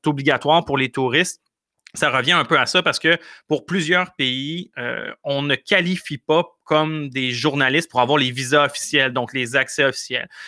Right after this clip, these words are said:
Et puis de toute façon, pendant la pandémie, euh, dans la plupart des pays, les journalistes sont pas considérés, du moins les journalistes étrangers,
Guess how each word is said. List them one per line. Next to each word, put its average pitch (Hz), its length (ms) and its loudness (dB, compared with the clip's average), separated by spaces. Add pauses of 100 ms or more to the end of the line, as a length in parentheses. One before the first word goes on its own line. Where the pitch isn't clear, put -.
(120)
Et - 60 -20
puis 175 80 -2
de 156 60 6
toute 180 160 0
façon, 175 260 0
pendant 165 240 2
la 135 120 2
pandémie, 147 720 0
euh, 123 280 -4
dans 131 160 0
la 123 100 2
plupart 165 380 0
des 143 80 2
pays, 143 260 0
les 139 240 2
journalistes 151 640 2
sont 127 220 0
pas 185 160 2
considérés, 131 720 0
du 135 100 -8
moins 147 120 0
les 131 100 2
journalistes 127 340 0
étrangers, 135 540 -2